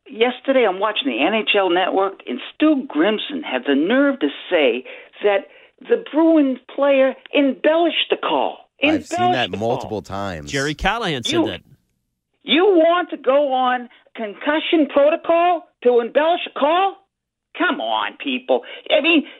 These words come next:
Speaker 1: the nerve he has to say that.
Speaker 2: I mean,
Speaker 1: Yeah.
Speaker 2: it's
Speaker 1: You know
Speaker 2: extremely difficult to, to embellish a, a trip from behind.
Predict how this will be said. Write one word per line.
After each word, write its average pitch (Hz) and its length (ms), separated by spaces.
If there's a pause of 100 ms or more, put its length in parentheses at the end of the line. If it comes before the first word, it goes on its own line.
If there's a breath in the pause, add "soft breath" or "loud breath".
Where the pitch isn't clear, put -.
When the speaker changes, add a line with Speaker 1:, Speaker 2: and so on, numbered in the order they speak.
Speaker 1:
the - 920
nerve 392 420
he 277 140
has 294 140
to 311 80 (120)
say 415 280
that. 240 260 (920)
Speaker 2:
I 131 80
mean, 160 160
Speaker 1:
Yeah. 247 60
Speaker 2:
it's 185 120
Speaker 1:
You 196 40
know - 20
Speaker 2:
extremely 151 800
difficult 104 600
to, 98 180
to 110 260
embellish 98 600 (220)
a, 80 100 (120)
a 90 80
trip - 320
from 95 180
behind. 73 560